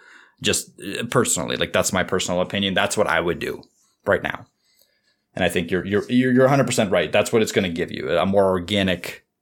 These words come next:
a more organic response and a more organic and realistic approach to how this person will go through the code.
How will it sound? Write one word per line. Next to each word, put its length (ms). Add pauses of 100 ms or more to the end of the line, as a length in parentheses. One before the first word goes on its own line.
(200)
a 100
more 140
organic 380
response 500
and 100
a 40
more 160
organic 600
and 420
realistic 760
approach 360
to 100
how 240
this 160
person 440
will 160
go 220
through 400
the 80
code. 320